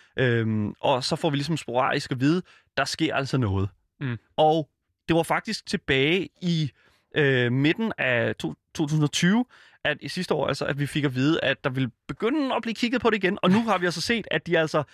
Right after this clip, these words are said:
Speaker 1: er i godt i gang, og har faktisk, øh, et rimelig fedt udtryk, øh, på vej. Til
Speaker 2: Fuck,
Speaker 1: dem
Speaker 2: hvor er det sjovt at tænke på,
Speaker 1: Jamen, det
Speaker 2: at
Speaker 1: er
Speaker 2: det har været i
Speaker 1: typisk.
Speaker 2: så meget limbo der.
Speaker 1: Ja.
Speaker 2: Men det er det samme med, øh, hvad hedder det, Mountain Blade,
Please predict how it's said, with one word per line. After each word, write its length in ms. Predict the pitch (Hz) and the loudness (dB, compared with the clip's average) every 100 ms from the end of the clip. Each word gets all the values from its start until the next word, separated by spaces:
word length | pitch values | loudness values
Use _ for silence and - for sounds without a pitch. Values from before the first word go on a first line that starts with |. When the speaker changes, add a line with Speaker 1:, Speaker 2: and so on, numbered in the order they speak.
| - _ | -20 _
Speaker 1:
er 100 | - | -6
i 60 | 151 | -4
godt 200 | 165 156 | 0 0
i 40 | 196 | 0
gang, 280 | 135 151 - - - | -2 -2 -4 -16 -10
og 140 | - 139 | -4 0
har 120 | 147 | 0
faktisk, 440 | 127 123 175 - | 0 -2 -2 0
øh, 60 | 147 139 | 2 2
et 320 | - 143 123 | 0 -2 0
rimelig 260 | 160 233 | 2 2
fedt 280 | - - 190 - | 0 -2 -2 0
udtryk, 520 | 170 - 175 - - - | 0 0 -2 -2 -10 -4
øh, 220 | 139 123 | -2 -2
på 100 | - | -2
vej. 200 | 120 - - _ - | -2 -2 -6 _ -4
Til 120 | 196 | 0
Speaker 2:
Fuck, 60 | 226 - - | 0 -4 -14
Speaker 1:
dem 80 | 160 | -8
Speaker 2:
hvor 100 | 156 | -4
er 100 | 147 | -2
det 140 | 151 | -2
sjovt 280 | - 160 - - | -4 -6 -6 -8
at 100 | 147 | -6
tænke 220 | - 151 - | 0 0 2
på, 120 | 147 | 0
Speaker 1:
Jamen, 240 | 95 101 | -2 -6
det 80 | 110 | -2
Speaker 2:
at 60 | 139 | 0
Speaker 1:
er 40 | |
Speaker 2:
det 100 | 151 | 2
har 60 | 151 | 4
været 160 | 147 | 4
i 40 | - | 2
Speaker 1:
typisk. 120 | 165 | 0
Speaker 2:
så 80 | 170 | 0
meget 180 | 151 147 | 2 2
limbo 220 | 156 160 | 0 -2
der. 160 | 135 127 - | -2 -4 -6
Speaker 1:
Ja. 60 | - - _ - | -12 -12 _ -6
Speaker 2:
Men 100 | 143 | -4
det 40 | |
er 40 | 143 | -4
det 60 | |
samme 240 | - 156 170 | -2 0 2
med, 200 | 160 147 | 2 2
øh, 320 | 135 127 127 - - | 2 2 0 -4 -8
hvad 120 | 139 147 | -4 -2
hedder 100 | 139 | 0
det, 80 | |
Mountain 380 | 135 135 147 160 | 2 2 2 -2
Blade, 240 | 143 143 | 0 0